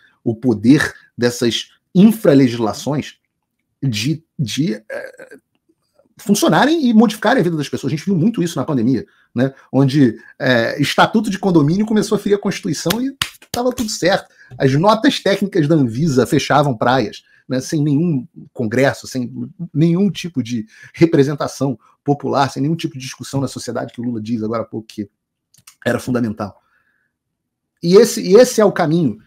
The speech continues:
que esses caras inteiros, todos eles, toda a esquerda do mundo inteiro, é esse o caminho que eles querem. Eles não querem mais aceitar a verdadeira democrati-, democracia, que, como disse bem o Adrilho Jorge,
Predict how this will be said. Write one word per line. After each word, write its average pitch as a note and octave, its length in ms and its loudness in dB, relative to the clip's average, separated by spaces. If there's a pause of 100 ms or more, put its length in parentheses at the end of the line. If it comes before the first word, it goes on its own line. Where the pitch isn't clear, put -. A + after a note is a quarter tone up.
(180)
que - 160 2
esses G#3+ 300 4
caras C3 320 -4
inteiros, D#3+ 500 0 (320)
todos F3+ 380 4
eles, - 400 -2
toda A3 220 2
a - 20 6
esquerda E3+ 300 -4
do C3+ 80 -4
mundo D#3+ 200 -4
inteiro, D#3+ 300 -4
é F3 180 0
esse A3+ 220 2
o - 40 -4
caminho G#3+ 420 -2
que - 100 -8
eles G#3+ 180 -6
querem. F3+ 300 -2
Eles D3+ 140 -4
não G#3+ 120 0
querem G#3+ 440 -4
mais E3+ 280 -4
aceitar E3 640 -8 (160)
a C#3+ 100 -2
verdadeira E3+ 600 0
democrati-, D#3+ 640 -2
democracia, C#3+ 560 -4
que, - 120 -20
como F3 140 -4
disse C#3+ 240 -10
bem C#3+ 140 -6
o D#3 80 -4
Adrilho C3+ 240 -6
Jorge, B2 300 -6